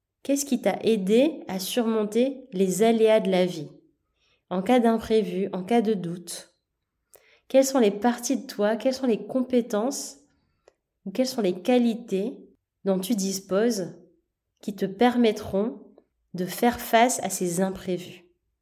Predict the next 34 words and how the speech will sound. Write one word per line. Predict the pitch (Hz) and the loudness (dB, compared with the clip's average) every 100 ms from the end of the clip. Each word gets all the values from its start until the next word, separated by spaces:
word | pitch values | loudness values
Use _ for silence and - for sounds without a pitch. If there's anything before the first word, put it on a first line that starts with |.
| _ _ _ _ _ _ - | _ _ _ _ _ _ 0
Moi, | 208 | 4
je | 226 | 4
crois | 202 196 196 160 - | 4 2 2 2 -4
très | - - 233 | -10 0 0
fort | 226 - 226 247 240 - - | 0 4 6 6 0 -14 -4
à | 190 | 0
nos | 185 180 | 2 2
ressources | 196 196 214 202 | 0 -2 -2 0
intérieures. | 185 180 165 156 131 - - _ _ _ _ _ _ _ _ _ _ 180 | -2 -2 -2 -2 -2 -6 -16 _ _ _ _ _ _ _ _ _ _ -6
Mais | |
parfois, | 180 190 185 247 | 0 0 2 2
on | 233 202 | 4 4
oublie | 185 190 220 240 - - | 2 2 2 0 -2 -16
d'y | - 170 180 | -14 -12 -10
faire | 185 196 185 | -4 -4 -2
appel. | 175 127 147 - _ _ _ _ _ _ _ _ _ _ _ _ _ - | -4 -6 -6 -16 _ _ _ _ _ _ _ _ _ _ _ _ _ -4
Et | |
de | 180 190 | 0 4
la | 175 | 4
même | 190 247 254 | 6 6 6
manière, | 220 202 196 277 - | 4 6 4 4 0
si | 233 | 0
jamais | 202 196 208 254 | 6 6 6 4
tu | 254 185 | 2 -2
te | 196 | 0
dis, « | 185 208 233 | 0 0 0
Non, | 202 214 226 | 2 2 2
je | 202 | 2
ne | 185 | 4
les | 185 180 | 4 4
ai | 175 | 2
pas, | 214 233 | 2 0
ces | 208 | 0
compétences », | 196 185 180 170 196 302 - - | -2 -4 -2 -2 -2 -4 -4 -8